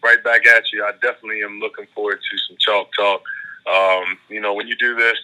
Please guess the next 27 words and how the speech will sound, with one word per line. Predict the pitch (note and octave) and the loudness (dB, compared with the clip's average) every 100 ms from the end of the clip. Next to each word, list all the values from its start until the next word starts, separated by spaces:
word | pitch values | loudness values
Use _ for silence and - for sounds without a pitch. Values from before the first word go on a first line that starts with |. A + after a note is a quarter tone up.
| - | 2
there, | B2 B2+ | 2 2
there | D3 E3+ | 0 0
are | C#3+ | -2
levels | A#2+ F3+ - G2+ - - - - | -4 -4 -4 -10 -12 -14 -16 -10
of | F2 F2+ | -10 -10
obsession | G2+ - A#2 A2+ - G#2 | -10 -4 -2 0 -2 -4
with | G#2 G#2+ | -6 -4
this | G#2 - | -4 2
game. | G#2+ A2 G#2+ G2+ - - - - - | 6 6 4 -4 -12 -20 -18 -20 -10
And, | - G2 G2 | 2 2 4
uh, | G2 G2 G2 | 4 4 4
it | A2 | 0
was | G#2 - - | -4 -6 -6
clear | D3 E3 E3+ | 2 6 6
to | C#3+ | 6
me | C#3+ D3 A2 G2 _ - - - _ - | 6 6 6 -2 _ -20 -20 -20 _ -6
from, | A#2 A2 A2 | -4 -4 -2
uh, | G#2+ G#2 G2+ G2+ G2 G2 F#2+ - _ - | 0 2 0 -2 -6 -8 -10 -14 _ -20
from | G2+ G2 | -12 0
very | A#2 A2+ G#2+ | 6 6 6
early | A2+ A2 G#2+ G2+ | 2 -2 -2 -2
and | G2 | -2
getting | G#2 - G2+ | -2 -2 -4
to | |
know | G#2 G#2 | -4 -4
you | G2 | -4
that | G#2 | -6